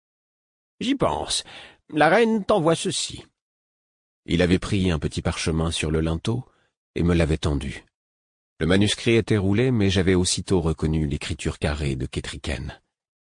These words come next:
Elle n'avait jamais pu s'habituer à employer la cursive en usage dans les six duchés. Douze runes étaient tracées à l'encre sur le vélin, et, en regard de chacune, un ou plusieurs mots. Port,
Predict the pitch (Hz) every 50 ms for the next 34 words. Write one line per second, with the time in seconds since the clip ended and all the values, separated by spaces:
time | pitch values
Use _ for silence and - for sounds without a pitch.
0 | _ _ _ _ _ _ _ _ _ _ _ _ _ _ - 120 131 139 135 151
1 | 139 139 151 151 143 131 - - 113 - - 101 98 95 90 - - 104 95 90
2 | 87 82 80 78 - 82 82 82 90 82 78 - - 90 - - - - - 87
3 | 76 80 80 80 80 73 78 82 76 76 73 - 76 73 71 - - 80 73 73
4 | 71 - - 67 64 - - _ _ _ _ _ _ _ _ _ _ _ _ _
5 | _ _ _ _ _ _ _ - - 98 104 117 104 90 98 92 110 113 110 110
6 | 107 104 101 - - 95 - - 107 95 - - - 104 98 92 87 87 87 87
7 | 95 92 - - 90 78 - - 85 82 80 76 85 80 78 71 67 64 65 -
8 | _ _ _ _ _ _ _ _ _ _ - 90 92 90 98 - - - 78 78
9 | 78 98 82 82 87 85 76 78 82 - - 85 - - 113 113 104 98 85 -
10 | - - - - - _ _ _ - 110 113 117 - - - 110 - - 117 98
11 | 95 98 80 78 73 64 58 - - _ _ _ _ _ _ _ _ _ _ _
12 | _ _ _ _ _ _ _ _ _ - 87 80 78 90 95 - - - - _